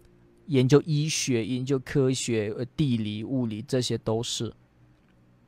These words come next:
许多的这些教授啊，都是神-，天主教的神职人员哦，从中世纪就是这样子，到现在还是有这样子。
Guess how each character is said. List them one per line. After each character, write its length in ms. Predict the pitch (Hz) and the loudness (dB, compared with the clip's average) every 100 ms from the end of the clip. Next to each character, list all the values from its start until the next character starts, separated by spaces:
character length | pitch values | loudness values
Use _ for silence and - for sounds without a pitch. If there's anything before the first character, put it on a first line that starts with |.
| _ _ _ _ _ - | _ _ _ _ _ -6
许 380 | - 190 156 151 | 0 4 4 6
多 280 | 214 214 | 10 10
的 160 | 190 180 | 10 6
这 160 | 190 175 | 6 4
些 240 | 185 170 - - - | 4 2 0 -14 -8
教 260 | - 202 143 | 6 8 8
授 400 | - 196 139 113 - _ _ _ _ _ _ _ _ - | 4 4 4 4 -6 _ _ _ _ _ _ _ _ -4
啊， 120 | 135 | -2
都 200 | - 151 | 2 4
是 360 | 151 - 165 139 - | 4 4 4 2 -2
神-， 240 | - - - | -10 -4 -4
天 160 | - 151 | 0 0
主 100 | 123 | 2
教 140 | 131 | 2
的 100 | 123 | 2
神 240 | 120 117 113 | 0 -2 -2
职 160 | 117 | -2
人 220 | 107 107 | -4 -4
员 180 | 113 104 104 | -4 -4 -6
哦， 200 | 110 139 - - | -8 -10 -14 -8
从 220 | - 123 | -4 0
中 240 | - 147 | 2 2
世 240 | 147 - 143 | 2 0 -2
纪 200 | - 135 | -2 -2
就 160 | - | 0
是 140 | 123 - | -2 -4
这 160 | - | -2
样 180 | 123 110 | -2 -2
子， 160 | - 120 | -8 -2
到 180 | 139 131 | 4 4
现 380 | - - 135 117 | 4 4 4 4
在 200 | 147 117 | 4 4
还 160 | 110 | 2
是 220 | 110 - 135 | -6 -4 -6
有 160 | 110 | -6
这 120 | - 117 | -6 -6
样 180 | 113 | -6
子。 240 | 135 - | -12 -16